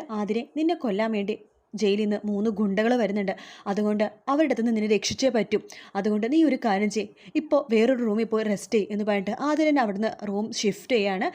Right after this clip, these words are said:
ശേഷം മ-, മഹേഷ് ആതിരയുടെ റൂമിൽ കിടക്കുവാണ്, അതും പുതച്ചു മൂടി കിടക്കുവാട്ടോ. ആതിര കിടക്കുന്ന പോലെ അങ്ങനെ കിടക്കാണ്. അങ്ങനെ ഗുണ്ടകളെയും കൊണ്ട് ജോർജ് അങ്ങോട്ടേക്ക് വരുന്നുണ്ട്. "ആ, നിങ്ങൾ നിങ്ങളുടെ പണി ചെയ്തോ?" എന്ന് ഗുണ്ടകളോട് പറയാണ്. "ശരി സർ" എന്ന് പറഞ്ഞിട്ട് ഗുണ്ടകൾ നേരെ ആതിര കിടക്കുന്ന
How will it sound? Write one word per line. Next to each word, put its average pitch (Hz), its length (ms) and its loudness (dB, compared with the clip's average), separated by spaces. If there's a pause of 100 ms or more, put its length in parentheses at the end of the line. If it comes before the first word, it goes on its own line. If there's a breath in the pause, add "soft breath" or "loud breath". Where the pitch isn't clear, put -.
(320 loud breath)
ശേഷം 320 440 2
മ-, 214 300 -2
മഹേഷ് 226 520 0
ആതിരയുടെ 269 380 0
റൂമിൽ 214 280 0
കിടക്കുവാണ്, 202 640 -2
അതും 196 280 -6
പുതച്ചു 254 360 0
മൂടി 233 260 2
കിടക്കുവാട്ടോ. 202 580 0 (300 loud breath)
ആതിര 180 340 -2
കിടക്കുന്ന 233 340 0
പോലെ 226 240 0
അങ്ങനെ 339 280 0
കിടക്കാണ്. 196 540 -4
അങ്ങനെ 311 240 -2
ഗുണ്ടകളെയും 254 580 -2
കൊണ്ട് 202 320 -2
ജോർജ് 190 400 -2
അങ്ങോട്ടേക്ക് 202 380 -2
വരുന്നുണ്ട്. 208 380 0 (360 loud breath)
"ആ, 285 60 -2 (140)
നിങ്ങൾ 208 240 0
നിങ്ങളുടെ 285 260 2
പണി 285 160 2
ചെയ്തോ?" 285 340 2
എന്ന് 226 200 -2
ഗുണ്ടകളോട് 285 520 2
പറയാണ്. 202 420 0
"ശരി 196 260 -4
സർ" 226 280 -2
എന്ന് 208 180 -6
പറഞ്ഞിട്ട് 196 280 -2 (340 loud breath)
ഗുണ്ടകൾ 269 380 2
നേരെ 202 280 -2 (1000)
ആതിര 302 320 2
കിടക്കുന്ന 226 360 0